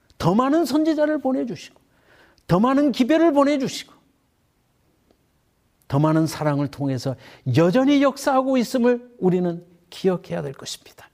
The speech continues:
하나님께서 이스라엘을 그저 버리시는 것이 아니고 끝까지 추적해 가시는 것처럼 오늘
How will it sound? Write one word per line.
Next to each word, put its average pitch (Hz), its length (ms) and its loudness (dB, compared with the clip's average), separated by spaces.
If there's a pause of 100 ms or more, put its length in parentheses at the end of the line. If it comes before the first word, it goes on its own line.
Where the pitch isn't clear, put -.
(320)
하나님께서 170 580 0
이스라엘을 170 760 0 (200)
그저 226 460 2
버리시는 269 520 0
것이 247 240 0
아니고 139 460 -8 (420)
끝까지 294 640 -2
추적해 320 480 -2
가시는 277 380 -2
것처럼 - 360 -12 (440)
오늘 151 500 0